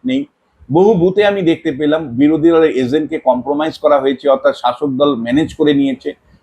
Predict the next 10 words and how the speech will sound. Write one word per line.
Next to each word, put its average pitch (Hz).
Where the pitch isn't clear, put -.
বহু 190
জায়গাতে 160
আমি 180
দেখলাম 143
যে 147
যেখানে, 160
আহ, 143
আহ, 139
উম, 127
উম, 123